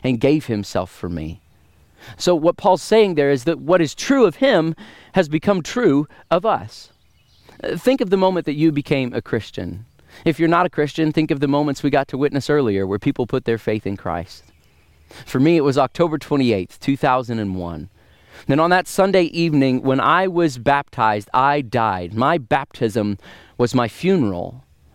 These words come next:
I, I gave up the ways that I was chasing significance. I, I gave up my right to rule my own life. That is no longer my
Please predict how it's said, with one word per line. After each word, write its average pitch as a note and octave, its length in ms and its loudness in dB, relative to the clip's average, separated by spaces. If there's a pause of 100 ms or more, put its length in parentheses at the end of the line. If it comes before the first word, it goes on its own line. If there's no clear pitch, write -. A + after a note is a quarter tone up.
(160)
I, C#3+ 260 0
I E3+ 40 4
gave F3 280 2
up - 160 2
the F3 100 -2
ways D3 380 2
that C3 140 2
I C#3+ 120 4
was D3 240 -4
chasing C#3+ 480 0
significance. C3+ 800 0
I, D3+ 200 4 (200)
I E3 140 4
gave F#3+ 320 2
up G3+ 180 4 (160)
my E3+ 160 4
right D#3+ 320 2
to E3 140 -4
rule D#3+ 300 4
my D#3+ 220 2
own D#3 240 0
life. D3 280 2
That E3+ 240 4
is D3+ 160 -4
no E3+ 180 2
longer E3 440 2
my D3+ 340 2